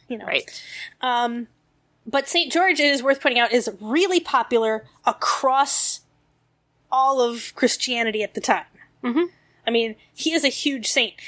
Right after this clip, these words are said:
Speaker 1: And he's one of the saints that the East and the West, which is to say sort of the Orthodox Church, Byzantine, you know, all of the, all of the denominations really have in common.
Speaker 2: Oh, okay.
Speaker 1: Um, yeah, Saint George is beloved. Um, and he's everywhere.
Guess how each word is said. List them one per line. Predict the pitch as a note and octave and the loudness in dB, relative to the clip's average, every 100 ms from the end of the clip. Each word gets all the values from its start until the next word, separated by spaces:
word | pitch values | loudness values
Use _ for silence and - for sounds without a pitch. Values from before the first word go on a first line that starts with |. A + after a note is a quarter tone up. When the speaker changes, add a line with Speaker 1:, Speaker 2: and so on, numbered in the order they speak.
| - - | -18 -2
Speaker 1:
And | B3+ | 0
he's | D4 C4 | 0 0
one | D4 | 0
of | F4 | 2
the | D4+ | 2
saints | - D4 C#4 C#4+ | 0 2 0 0
that | C4 - | -2 -2
the | G#3+ - | -4 0
East | D4 D4 | 0 2
and | B3 | 2
the | G#3+ | 2
West, | C#4+ G#3 A3+ - | 4 2 2 0
which | A#3+ | 2
is | A3+ A3+ | 2 0
to | |
say | A#3 | 0
sort | A3+ G#3+ | 0 -2
of | |
the | G#3 | 0
Orthodox | A3+ A#3 A3+ A3 - | 0 4 4 2 -2
Church, | - F#4+ E4 - - A3 | 2 2 2 -2 0 2
Byzantine, | A#3 A#3 A3+ A#3+ G#3+ A#3+ | 2 2 0 2 2 2
you | G#3+ | 2
know, | F#3 - _ _ | 2 -8 _ _
all | B3 B3 | 2 4
of | C#4 - | 2 4
the, | B3 - - - - | 2 0 -10 -14 -2
all | D4 G4 | 2 2
of | E4 | 2
the | C4+ | 0
denominations | A#3 B3 A#3+ A#3 C4 B3+ G#3+ - - - - | -2 0 0 2 2 0 -2 -8 -16 -18 -6
really | A#3+ D#4 D4 B3 | -2 0 2 4
have | B3 G#3+ | 2 2
in | G3 | -2
common. | G3+ E3+ - - _ _ _ - | -4 -4 -8 -16 _ _ _ 0
Speaker 2:
Oh, | E4 - - _ - | 2 2 -2 _ -8
okay. | A#3+ - | -2 2
Speaker 1:
Um, | A3+ G#3 - _ _ _ _ _ _ | 2 2 -2 _ _ _ _ _ _
yeah, | B3 A#3 | 0 0
Saint | - D#4 B3 | 2 0 2
George | D4 C4+ | 0 2
is | A#3 | 0
beloved. | F3 A3 G3 G3+ F#3 F3 - - _ - | 2 0 4 2 2 -2 -16 -20 _ 2
Um, | A3 G#3 G#3+ | 4 4 2
and | A3+ A#3+ | 0 2
he's | C#4+ A3+ | 0 2
everywhere. | A3 A3+ G3 F3 E3 - | 2 2 0 -2 -4 -12